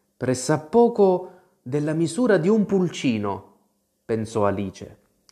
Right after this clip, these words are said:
Tuttavia non riusciva a inquietarsi per la sua presenza, visto che avevano parlato tanto insieme. "Allora, non ti piacciono tutti gli insetti?",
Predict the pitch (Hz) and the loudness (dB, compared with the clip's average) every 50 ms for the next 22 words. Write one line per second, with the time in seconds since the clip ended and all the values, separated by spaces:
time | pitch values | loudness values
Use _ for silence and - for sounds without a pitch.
0 | _ _ _ - 196 185 - - 135 120 113 104 101 107 - - - - - - | _ _ _ -6 -6 -6 -2 -2 -2 -2 -2 -4 -4 -6 -8 -10 -16 -20 -20 -10
1 | - 151 175 175 175 196 185 - - 143 117 113 123 139 147 143 - 185 185 185 | -4 0 0 2 2 0 -2 0 0 0 0 0 0 -2 -2 0 0 0 0 0
2 | 214 226 220 202 - - - 185 156 - 160 156 156 156 143 147 - 190 180 185 | -2 -4 -4 -4 -8 -6 -6 -6 -2 -2 -2 -2 0 -2 -2 0 2 0 0 0
3 | - - - - - - 202 - - 113 107 104 107 101 - - 117 - - - | -2 -14 -10 -8 -4 -4 -4 -2 -2 -2 -2 -2 -6 -8 -8 -8 -8 -8 -8 -16
4 | - - - _ _ - 139 165 160 - - - 147 135 123 - - - - - | -20 -20 -20 _ _ -4 -2 -2 -2 -2 0 2 4 4 4 2 -4 -14 -20 -20
5 | - - - 120 127 120 117 139 131 123 123 127 120 120 127 117 117 117 127 143 | -18 -8 -2 0 0 2 4 4 4 4 4 2 4 2 2 2 2 2 0 0
6 | 139 - 120 113 - 147 135 117 107 107 104 - 98 95 95 - _ - 113 107 | 0 0 -2 0 2 0 0 0 -2 -4 -6 -6 -8 -8 -8 -14 _ -14 -12 -12
7 | 104 101 - - 110 104 101 95 95 92 95 95 95 - _ _ _ _ _ _ | -10 -12 -12 -8 -6 -4 -4 -4 -4 -8 -10 -14 -16 -18 _ _ _ _ _ _
8 | _ _ _ _ _ _ _ _ _ _ _ _ _ _ _ _ _ _ _ _ | _ _ _ _ _ _ _ _ _ _ _ _ _ _ _ _ _ _ _ _
9 | _ _ _ _ _ _ _ _ _ - - 247 269 269 262 233 202 175 160 147 | _ _ _ _ _ _ _ _ _ -2 2 4 4 6 8 8 8 8 8 8
10 | 135 131 123 120 117 120 117 - - - _ _ _ _ _ - 277 233 233 233 | 6 6 4 4 2 0 -2 -8 -14 -20 _ _ _ _ _ -8 -2 2 2 4
11 | 240 233 226 233 - 240 240 233 247 247 240 165 135 127 127 - - - 139 135 | 4 2 0 -2 -2 -2 -2 0 4 4 6 6 6 4 2 -2 -2 0 2 2
12 | 135 135 135 131 131 135 139 147 139 139 - 147 147 147 151 151 143 147 143 151 | 2 2 0 -2 -2 -2 -4 -8 -8 -4 -4 -4 -2 0 0 0 2 2 0 0
13 | 151 151 151 147 147 - 123 107 95 95 - - - - - 123 127 131 131 135 | 0 0 -2 -6 -6 -2 0 0 0 -2 -6 -14 -14 -6 -4 -2 -2 -2 -2 -4
14 | - - | -8 -16